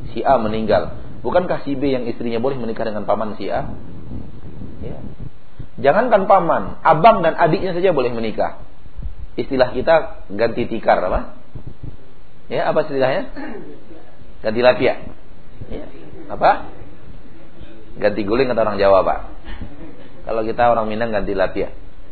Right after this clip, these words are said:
Ganti tikar. Boleh kok. Berarti tidak mahram mereka.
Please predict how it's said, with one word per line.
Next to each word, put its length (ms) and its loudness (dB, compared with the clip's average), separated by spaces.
Ganti 240 -4
tikar. 320 -6
Boleh 320 2
kok. 320 -2
Berarti 240 4
tidak 240 4
mahram 320 4
mereka. 320 -2